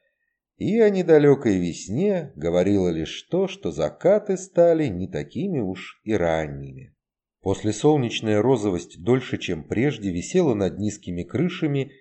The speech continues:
и черными елями городища. А в заре повадился купаться тощий месяц, над которым дрожала переливчатая звезда.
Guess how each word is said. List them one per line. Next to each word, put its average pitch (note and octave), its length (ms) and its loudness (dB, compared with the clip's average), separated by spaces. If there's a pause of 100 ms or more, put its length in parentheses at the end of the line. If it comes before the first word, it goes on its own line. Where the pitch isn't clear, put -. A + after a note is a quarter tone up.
(160)
и E2+ 160 -8
черными F3+ 500 2
елями A2+ 460 2
городища. G2 840 -2 (760)
А E2+ 220 4
в D#2+ 40 -2
заре E2 720 -2 (140)
повадился D3+ 840 0
купаться C3 720 0
тощий G#2 560 -2
месяц, F2 800 -6 (380)
над F2+ 180 -6
которым F#2 500 2
дрожала E2+ 520 0
переливчатая F2+ 920 -4
звезда. D2+ 760 -8